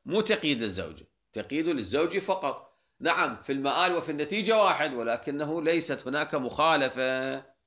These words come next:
يعني ما عندنا حالتين مو طبيعية. بالحالة الأولى إذا قيدنا الزوجة، ز-، عندنا حالة واحدة مو طبيعية، أكو حالة مرضية واحدة وهي الزوجة.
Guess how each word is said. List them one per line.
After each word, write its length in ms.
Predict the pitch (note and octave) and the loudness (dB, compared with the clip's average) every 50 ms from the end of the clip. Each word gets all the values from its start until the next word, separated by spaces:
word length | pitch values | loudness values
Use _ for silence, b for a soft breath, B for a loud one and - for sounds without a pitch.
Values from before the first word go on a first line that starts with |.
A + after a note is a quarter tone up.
| _ _ _ _ _ _ _ _ _ _ _ _ _ _ _ - | _ _ _ _ _ _ _ _ _ _ _ _ _ _ _ -6
يعني 300 | G2+ A2+ F#2 G#2 A2 G#2+ | -4 -4 -4 -4 -4 -2
ما 140 | A2+ C#3+ E3+ | 0 2 4
عندنا 280 | E3 F3 F3 E3 F3 | 4 4 2 0 -2
حالتين 520 | D#3+ - E3 E3+ F3 E3 E3+ - E3+ D#3+ D3+ | 0 2 4 4 4 4 2 2 0 2 2
مو 120 | D3+ D3+ | 0 -2
طبيعية. 880 | D3 D3 C#3 A#2+ A#2+ A#2+ G2+ A2+ A2+ A2 A2 G#2+ G#2 G#2 G2+ G#2 - - - - | 0 0 0 0 0 -2 -2 -2 -4 -4 -4 -4 -4 -6 -8 -10 -14 -18 -12 -8
بالحالة 440 | - G2 F2+ - A#2+ C3+ D3+ E3 | -8 -8 -6 -2 0 2 2 2
الأولى 300 | E3 D#3+ E3+ E3+ E3 D#3 | 2 2 0 0 0 0
إذا 160 | D#3 C#3+ D3+ C#3+ | 2 2 0 0
قيدنا 520 | C#3+ - C3+ C3 C3+ D#3 D#3+ D3+ D#3+ E3+ | 0 0 0 0 0 0 0 0 -2 -2
الزوجة، 840 | D#3+ C3+ A#2+ D#3+ E3+ E3+ D3+ - D#3+ E3 E3 E3 E3 E3 E3 E3 D#3+ - - _ _ _ | -2 0 2 2 4 4 4 2 2 4 4 4 2 0 -2 -4 -6 -10 -14 _ _ _
ز-، 260 | - G#2 F#2+ F#2+ - - - | -12 -12 -10 -12 -12 -10 -4
عندنا 280 | - D3 C#3+ C3 C#3 | -4 -2 -2 -2 -4
حالة 340 | - - D3+ F3 F#3+ F#3+ F#3+ | -4 0 2 4 6 6 6
واحدة 300 | F#3 G3+ - - D3+ F3 | 6 4 2 2 0 0
مو 120 | D#3 D3 C#3+ | 0 0 0
طبيعية، 680 | - C#3 B2 A#2 A#2 G#2+ G2 G#2+ A2 G#2+ A2 A2+ - _ _ - | 0 0 0 0 0 -2 -2 -4 -6 -6 -8 -10 -14 _ _ -20
أكو 160 | - - - | -18 -16 -6
حالة 220 | - C#3 C#3+ C#3+ C3 | -2 2 2 2 2
مرضية 400 | C3 B2+ B2 B2 B2+ C#3+ D3 C#3+ | 2 2 2 2 2 2 2 4
واحدة 420 | C#3+ D3 C#3+ C#3+ C#3 B2+ C#3+ D#3 | 4 4 2 2 0 -2 0 0
وهي 180 | D3 C3 B2+ B2 | 0 0 0 -2
الزوجة. 440 | A2 F#2+ G#2 F#2 E2+ D#2+ D2+ D#2 | 0 0 -2 -2 -2 -6 -12 -18